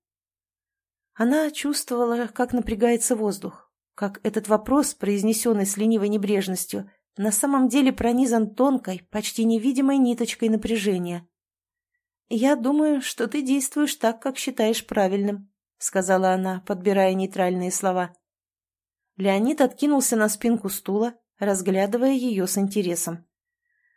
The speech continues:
"То есть, по-твоему, доброта — это не про меня?" Она заставила себя улыбнуться, легкой, незначительной улыбкой, которая могла означать все, что угодно.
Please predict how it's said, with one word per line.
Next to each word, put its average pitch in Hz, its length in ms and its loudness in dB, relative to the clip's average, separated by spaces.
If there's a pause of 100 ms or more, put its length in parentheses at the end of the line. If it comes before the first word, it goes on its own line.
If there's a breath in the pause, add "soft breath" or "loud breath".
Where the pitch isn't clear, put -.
(160)
"То 190 140 0
есть, 185 260 0
по-твоему, 190 800 2
доброта — 185 800 2
это 190 180 0
не 190 140 0
про 208 140 0
меня?" 269 360 2 (800)
Она 202 200 -2
заставила 208 500 0
себя 202 300 2
улыбнуться, 214 680 0 (220)
легкой, 202 440 -2
незначительной 220 760 2
улыбкой, 233 640 0 (160)
которая 196 380 0
могла 202 320 4
означать 196 480 0
все, - 180 -2
что 220 220 -2
угодно. 180 460 -4